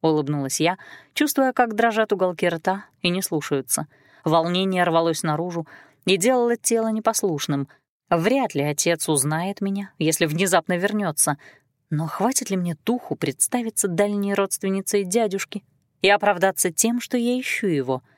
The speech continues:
Всё будет хорошо. "Удачи вам". Кейт коснулся пальцем кольца у меня на пальце.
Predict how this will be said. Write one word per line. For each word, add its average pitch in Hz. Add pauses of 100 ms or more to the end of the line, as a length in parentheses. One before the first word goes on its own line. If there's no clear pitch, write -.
(540)
Всё 254
будет 226
хорошо. 202 (1300)
"Удачи 165
вам". 135 (760)
Кейт 254
коснулся 247
пальцем 208
кольца 165
у 185
меня 151
на 147
пальце. 139